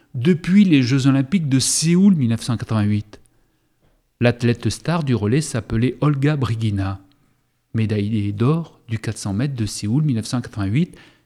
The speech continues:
et médaillée d'argent du quatre cents mètres de Barcelone mille neuf cent quatre-vingt-douze, derrière Marie-Josée Pérec. Le relais français féminin du quatre fois quatre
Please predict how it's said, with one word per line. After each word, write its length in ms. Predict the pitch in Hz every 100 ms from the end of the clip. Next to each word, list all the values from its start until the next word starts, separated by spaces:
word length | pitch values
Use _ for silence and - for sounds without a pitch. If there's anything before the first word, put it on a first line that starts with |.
| _ _
et 140 | 170
médaillée 440 | 170 208 180 180 185
d'argent 420 | 156 135 160 208
du 140 | 165
quatre 200 | 160 151
cents 100 | 156
mètres 220 | 147 180
de 80 | 151
Barcelone 520 | 143 143 - 147 170
mille 120 | 180 135
neuf 100 | 127
cent 160 | 160
quatre-vingt-douze, 640 | 147 127 131 123 131 123
derrière 340 | 113 107 117 107
Marie-Josée 560 | 101 104 101 104 104
Pérec. 640 | 104 - 104 98 98 - - _ _ _ _ _ _ _ _ _
Le 120 | 120
relais 240 | 107 110
français 340 | 107 113 104 117
féminin 400 | 117 110 120 180
du 140 | 147
quatre 180 | - 98
fois 140 | 101
quatre 360 | 92 110 -